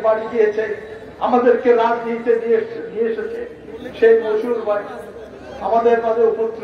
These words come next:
রয়েছে। আজকে সেই তরিকুল ভাইয়ের সন্তান অমিত বাবু অমিত আমাদের মাঝে উপস্থিত রয়েছেন, তথ্য সম্পাদক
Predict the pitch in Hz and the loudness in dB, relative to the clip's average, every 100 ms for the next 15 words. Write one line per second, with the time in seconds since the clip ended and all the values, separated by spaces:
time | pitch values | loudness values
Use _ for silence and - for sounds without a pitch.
0 | 220 226 226 220 - - - - - - | 6 6 4 0 -2 -12 -16 -16 -18 -16
1 | 190 214 254 233 233 226 226 233 240 220 | -8 -8 -4 -2 0 4 4 4 0 2
2 | 233 233 226 233 - - - - - - | 2 2 -4 -8 -12 -14 -16 -16 -18 -18
3 | - - - - - - 208 220 - 240 | -18 -18 -20 -20 -18 -2 2 2 0 0
4 | 233 - - - - - - 208 240 240 | 0 -4 -12 -16 -18 -18 -8 -2 0 0
5 | 233 220 226 240 - 214 240 247 262 - | 0 2 2 2 0 0 2 0 -4 -12
6 | - - - - - - - - - - | -16 -18 -20 -20 -20 -20 -20 -20 -18 -4
7 | 214 226 240 233 226 226 226 233 226 - | -2 4 4 4 2 2 2 0 -4 2
8 | 240 226 240 233 233 - - - - - | 4 4 4 0 -2 -10 -14 -16 -16 -16
9 | - 202 233 - 254 254 247 - - 226 | -4 0 0 2 4 4 2 -8 -6 -6
10 | 233 240 240 240 | 0 0 4 4